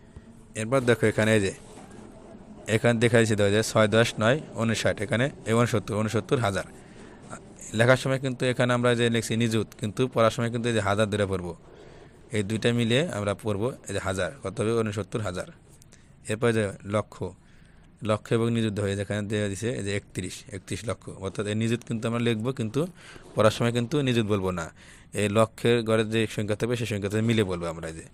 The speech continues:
একত্রিশ লক্ষ। তাহলে কত হবে? একত্রিশ লক্ষ ঊনসত্তর হাজার ছয়শত পনেরো।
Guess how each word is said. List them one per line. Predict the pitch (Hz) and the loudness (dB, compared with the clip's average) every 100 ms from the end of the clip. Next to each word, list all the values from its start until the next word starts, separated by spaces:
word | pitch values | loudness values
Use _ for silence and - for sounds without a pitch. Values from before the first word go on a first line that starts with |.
| - - - - - 113 | -20 -20 -20 -20 -10 -4
একত্রিশ | 107 - 98 | -4 -4 -6
লক্ষ। | 92 - - | -6 -10 -14
তাহলে | - 98 | -10 -6
কত | 98 101 | -4 0
হবে? | 107 120 | 0 0
একত্রিশ | 113 - 98 | -2 -4 -4
লক্ষ | 107 - - 139 190 - - - - - | -2 -2 0 0 0 -12 -20 -20 -20 -10
ঊনসত্তর | 98 101 - | -6 -6 -2
হাজার | 110 110 156 - - | 0 2 0 -2 -6
ছয়শত | 104 95 95 123 185 175 - - - - - - - - - - | -6 -4 -4 -2 -4 -8 -20 -20 -20 -20 -20 -20 -20 -20 -20 -2
পনেরো। | 135 120 87 | 2 2 0